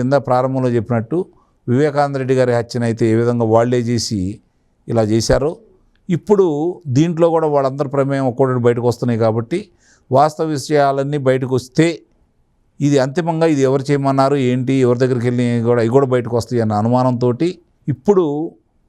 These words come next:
మద్యానికి సంబంధించినటువంటిది అందరూ కూడా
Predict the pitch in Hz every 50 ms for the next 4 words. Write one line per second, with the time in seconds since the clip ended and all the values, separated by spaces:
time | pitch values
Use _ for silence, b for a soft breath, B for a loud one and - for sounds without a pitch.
0 | _ _ _ _ - 123 131 131 143 156 151 156 143 127 151 143 143 143 139 143
1 | 131 139 135 135 127 123 127 127 123 123 113 120 117 120 117 113 113 113 127 139
2 | 139 139 135 135 135 131 131